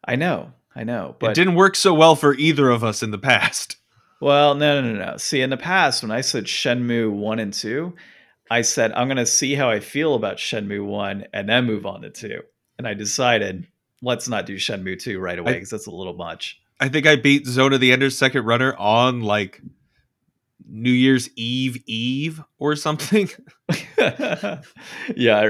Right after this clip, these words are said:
Speaker 1: that was, um, that was pretty bad.
Speaker 2: I,
Speaker 1: Yeah, 'cause
Speaker 2: I
Speaker 1: you
Speaker 2: Go
Speaker 1: did the
Speaker 2: ahead.
Speaker 1: G B A and then you did Zone of the Enders and then you did number two. That's
Speaker 2: Yeah.
Speaker 1: right.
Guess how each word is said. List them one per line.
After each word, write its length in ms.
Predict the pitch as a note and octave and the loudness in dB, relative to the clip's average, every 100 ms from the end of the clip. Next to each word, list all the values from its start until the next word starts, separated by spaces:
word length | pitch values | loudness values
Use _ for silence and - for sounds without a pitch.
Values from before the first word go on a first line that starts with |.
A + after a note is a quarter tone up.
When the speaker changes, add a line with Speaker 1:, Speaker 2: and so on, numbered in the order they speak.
| G#2+ | 2
Speaker 1:
that 140 | A#2 | 0
was, 220 | A#2+ G#2+ | 0 -2
um, 360 | A2+ G#2 - - - | -2 -2 -6 -10 -4
that 80 | A2 | -4
was 140 | A2 | -4
pretty 200 | - G2 | -6 -6
bad. 440 | - - - E3+ - _ _ _ _ _ _ - | -4 -6 -6 -12 -20 _ _ _ _ _ _ 0
Speaker 2:
I, 80 | D3+ | 2
Speaker 1:
Yeah, 200 | D#3 C3+ | 4 0
'cause 120 | C3 D3+ | 0 -4
Speaker 2:
I 40 | - - - _ - - _ | -6 -18 -20 _ -20 -20 _
Speaker 1:
you 120 | D3+ | -6
Speaker 2:
Go 100 | E3+ | 0
Speaker 1:
did 60 | A#2 | 0
the 40 | |
Speaker 2:
ahead. 60 | G#2 | 0
Speaker 1:
G 140 | C#3 D3 | -4 -2
B 200 | C#3+ C3+ | 0 4
A 360 | B2+ B2+ A#2+ | 4 4 0
and 100 | - A2+ | 0 -2
then 80 | |
you 80 | A2+ | 0
did 200 | A2 A2 | 2 0
Zone 240 | G2+ A2 G#2+ | 0 -2 -2
of 60 | |
the 100 | G#2 | -2
Enders 320 | G#2 G#2 G2 G2+ | -4 -4 -8 -8
and 80 | F#2 | -8
then 80 | |
you 60 | F#2 | -8
did 180 | F2 - | -10 -10
number 180 | E2 - | -10 -12
two. 280 | - - - | -12 -12 -14
That's 80 | - | -6
Speaker 2:
Yeah. 380 | B2 A#2+ G2+ | 0 2 2
Speaker 1:
right. 120 | F#2+ | -2